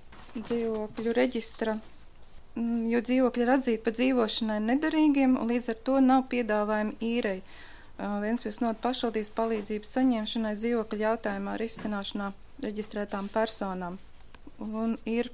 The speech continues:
veikts visi darbības dzīvokļa novērtēšanā, inventarizācijā, reģistrēšanā, un ir iesniegts, ā, Interbaltijas certificēta vērtētāja atzinums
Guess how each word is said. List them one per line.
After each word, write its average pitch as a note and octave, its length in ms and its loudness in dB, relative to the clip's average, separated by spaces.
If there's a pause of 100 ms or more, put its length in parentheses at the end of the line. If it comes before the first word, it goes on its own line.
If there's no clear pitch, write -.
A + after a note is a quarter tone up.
veikts A#3+ 460 -4
visi A#3+ 320 -4
darbības A#3 580 -2
dzīvokļa G#3+ 600 -2 (300)
novērtēšanā, C4 760 0
inventarizācijā, A3 920 0
reģistrēšanā, G#3+ 800 -4 (1200)
un A3 200 -2
ir A#3 120 -2
iesniegts, A#3+ 680 -2
ā, A3+ 140 2 (960)
Interbaltijas A3 960 -2
certificēta A3+ 520 -2
vērtētāja A3 640 0
atzinums D4 720 6